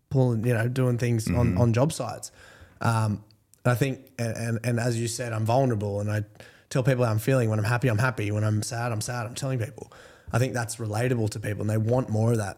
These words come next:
Speaker 1: And I think that's probably why there's been this, and the same as you, you are who you are, you do what you do. And after today, that's fucking clear as day.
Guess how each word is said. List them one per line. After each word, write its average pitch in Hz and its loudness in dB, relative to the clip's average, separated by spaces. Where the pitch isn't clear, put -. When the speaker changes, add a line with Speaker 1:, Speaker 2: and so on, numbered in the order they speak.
Speaker 1:
And 113 4
I 107 -2
think 110 -2
that's 117 -4
probably 117 -4
why 107 -2
there's 107 -4
been 110 -8
this, 104 -6
and 120 -2
the 113 -2
same 120 -8
as 110 -6
you, 123 -2
you 110 -4
are 110 -2
who 117 -2
you 107 -2
are, 160 2
you 113 -2
do 110 -2
what 107 -4
you 110 -2
do. 139 2
And 104 -2
after 113 0
today, 120 -4
that's - -8
fucking 110 -8
clear 110 -2
as 104 -4
day. 110 -6